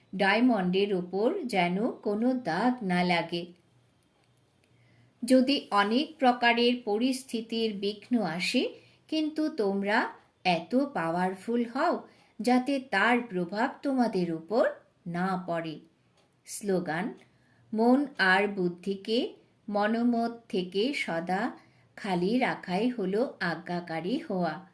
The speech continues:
মন আর বুদ্ধিকে মনোমত থেকে সদা খালি রাখাই হলো আজ্ঞাকারী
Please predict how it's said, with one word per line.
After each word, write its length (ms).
মন 320
আর 240
বুদ্ধিকে 880
মনোমত 580
থেকে 500
সদা 720
খালি 420
রাখাই 540
হলো 520
আজ্ঞাকারী 920